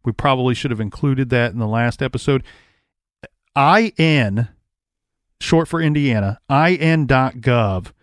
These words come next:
I-, if you type that in and look it up, you get, you get the, you get the sketch,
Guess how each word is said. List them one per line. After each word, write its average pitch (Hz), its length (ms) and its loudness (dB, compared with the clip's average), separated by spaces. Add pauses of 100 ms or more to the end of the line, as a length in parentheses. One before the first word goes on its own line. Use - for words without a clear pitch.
(380)
I-, - 40 -8
if 127 340 -2
you 151 160 2
type 175 300 0
that 147 240 2
in 135 220 2
and 107 280 -2
look 131 260 0
it 147 80 2
up, 123 260 0
you 120 180 0
get, 113 280 0
you 117 200 -4
get 120 240 0
the, 101 240 -4 (460)
you 135 140 2
get 135 240 2 (300)
the 113 140 -2
sketch, - 720 -2